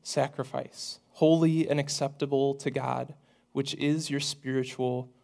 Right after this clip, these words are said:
worship. Do not be conformed to this world, but be transformed by the renewal of your mind, that by testing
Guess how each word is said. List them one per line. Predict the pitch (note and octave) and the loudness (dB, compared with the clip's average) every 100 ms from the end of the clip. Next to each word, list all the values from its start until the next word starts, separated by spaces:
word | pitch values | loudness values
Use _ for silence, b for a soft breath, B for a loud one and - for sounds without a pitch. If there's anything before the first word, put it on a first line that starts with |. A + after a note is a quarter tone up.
| b _ _ _ | b _ _ _
worship. | B2+ B2 - - _ _ _ _ _ _ _ _ _ _ _ _ _ _ _ | -6 -6 -10 -16 _ _ _ _ _ _ _ _ _ _ _ _ _ _ _
Do | D3 | 4
not | D3 D#3 | 6 4
be | E3+ | 2
conformed | F3 D#3 - D#3 F3+ F#3 | 0 0 2 4 4 2
to | |
this | E3 E3 - | 0 0 2
world, | C#3+ C#3+ C#3+ C#3 | 2 4 0 -2
but | C#3 C#3 | -2 -2
be | C#3+ | -2
transformed | C#3 - C#3 D3 D3 - C#3 C#3 C#3 C#3+ | -6 2 4 4 0 -2 2 2 0 4
by | C#3 | 4
the | C3 | 4
renewal | C3 C3+ C3+ C#3 D3 C#3+ C#3+ B - | 0 0 0 2 4 2 0 B -8
of | C3+ | 0
your | C3+ | 2
mind, | C3 A#2+ A#2+ C#3 - _ _ _ _ _ - | 2 2 -2 -10 -14 _ _ _ _ _ 4
that | D3+ C#3+ | 6 6
by | C3+ | 2
testing | C3 D3+ D#3 - E3+ F3 | 0 -2 -2 -2 -2 -2